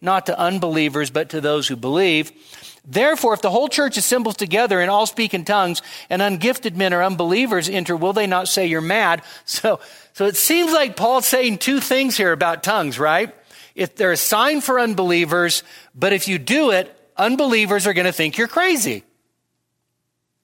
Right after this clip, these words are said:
Okay? Here's how I think you reconcile that, this, and that is when Paul says a sign, he doesn't mean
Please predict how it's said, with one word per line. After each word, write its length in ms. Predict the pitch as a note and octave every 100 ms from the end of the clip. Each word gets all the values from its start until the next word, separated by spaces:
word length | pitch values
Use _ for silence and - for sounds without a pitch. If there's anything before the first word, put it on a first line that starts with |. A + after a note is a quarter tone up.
| _ _ _ -
Okay? 160 | E3+ E3 _ _ _ _ _ _ _ _ _ _ _ _ _ _ _ _ _ _ _ _ _ _ _ _ _ _ - _
Here's 260 | - F#3+ E3+
how 160 | F#3
I 80 | E3
think 280 | C#3+ D3 C3+
you 100 | B2+
reconcile 760 | D#3 F#3 D3 A#2+ - C#3 A#2+ A2+
that, 380 | B2 B2 -
this, 480 | A#2+ A#2+ C#3+ - - _ _ _ _ _ _ _ -
and 180 | B2+ A#2+
that 260 | C#3 D#3
is 500 | C#3 B2+ C3 - - - _ -
when 180 | C3
Paul 280 | B2+ D3 C#3+
says 240 | - B2+ A2
a 60 |
sign, 680 | G#2+ F#3+ G3+ D3 A#2 C3+ D3+ _ _ _ _ _ _ _ _ _ _ _ _ _
he 80 | -
doesn't 300 | D#3+ F3 F#3+
mean 500 | D3 C#3 C3 C3+ C3+